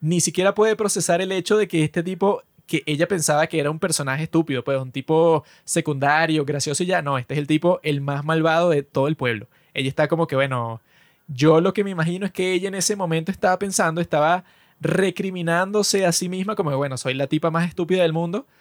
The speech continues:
porque yo incluso le toqué el trasero en el pasado y soy muy cercana a él,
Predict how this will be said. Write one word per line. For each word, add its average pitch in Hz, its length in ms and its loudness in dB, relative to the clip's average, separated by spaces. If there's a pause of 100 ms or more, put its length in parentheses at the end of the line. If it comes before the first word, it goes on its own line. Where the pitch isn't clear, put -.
(240)
porque 151 240 0
yo 143 100 0
incluso 151 380 0
le 185 140 -2
toqué - 400 -2
el 151 100 -2
trasero 185 340 0
en 185 60 -8
el 190 100 -6
pasado 196 640 2
y 165 40 4
soy 156 160 2
muy 160 140 -2
cercana 185 460 0
a 185 60 0
él, 254 200 -2